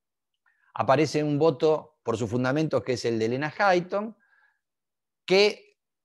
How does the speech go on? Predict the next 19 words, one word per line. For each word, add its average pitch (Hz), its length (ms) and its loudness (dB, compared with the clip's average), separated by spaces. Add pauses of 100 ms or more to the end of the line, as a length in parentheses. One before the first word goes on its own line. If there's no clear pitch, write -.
(160)
lo 143 180 2
que 156 140 4
hace 170 240 4
es 143 60 2
reconocer 143 540 2
que 104 80 0
existe 127 380 0
Herrera 139 260 4
Ulloa 196 600 2
como 107 200 -2
precedente 120 600 -4
del 113 140 -4
sistema 131 300 -8
interamericano 180 880 -4
y 175 360 -4
sigue 160 280 2
a 127 120 2
pie 143 140 -2
juntillas 127 800 -8